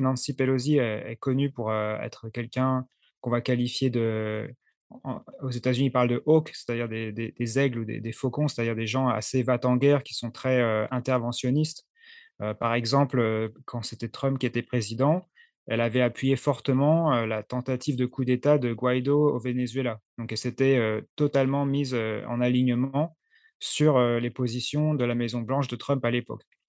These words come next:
Donc, il y a beaucoup d'exemples comme ça où, où Pelosi, euh, apparaît comme quelqu'un qui est plutôt à la, à la, à la droite de Biden et, et du Parti démocrate sur les questions internationales, d'interventionnisme, et cetera.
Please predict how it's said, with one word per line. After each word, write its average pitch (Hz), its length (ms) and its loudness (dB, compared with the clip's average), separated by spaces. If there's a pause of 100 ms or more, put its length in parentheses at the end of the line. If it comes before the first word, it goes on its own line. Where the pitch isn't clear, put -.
(300)
Donc, - 100 -4
il 131 60 2
y - 20 6
a - 20 6
beaucoup 135 280 2
d'exemples 139 420 4
comme 120 200 0
ça 175 420 4
où, 120 360 -4
où 120 180 -10
Pelosi, 127 640 -2 (320)
euh, - 160 -2
apparaît 131 400 2
comme 120 180 0
quelqu'un 147 440 -2
qui 156 100 -4
est 123 60 0
plutôt 139 320 0
à 127 40 4
la, 113 180 2
à 117 60 -4
la, 92 300 -8 (360)
à 123 100 -4
la 117 100 0
droite 127 300 2
de 123 100 2
Biden 127 580 4
et, 123 220 -4
et - 20 -6
du 123 140 -8
Parti 123 300 -6
démocrate 127 600 2
sur - 260 -4
les 120 140 0
questions 139 460 0
internationales, 127 800 2
d'interventionnisme, 117 1000 -4 (420)
et 117 80 -4
cetera. 117 600 2